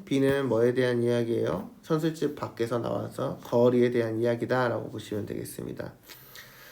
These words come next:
사건의 시간 순서, 시간 순서에 대한 이야기였니 A가? 그런 내용은 아니었죠. 제껴야 되겠고요.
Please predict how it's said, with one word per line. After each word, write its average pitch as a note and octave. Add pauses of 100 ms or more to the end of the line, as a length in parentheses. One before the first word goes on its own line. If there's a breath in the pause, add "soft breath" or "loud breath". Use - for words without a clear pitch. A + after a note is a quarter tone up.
(180 loud breath)
사건의 F3+
시간 F#3+
순서, E3+
시간 E3+
순서에 D#3+
대한 C3
이야기였니 A#2
A가? B2
그런 C3
내용은 B2+
아니었죠. A#2
제껴야 A#2
되겠고요. A2+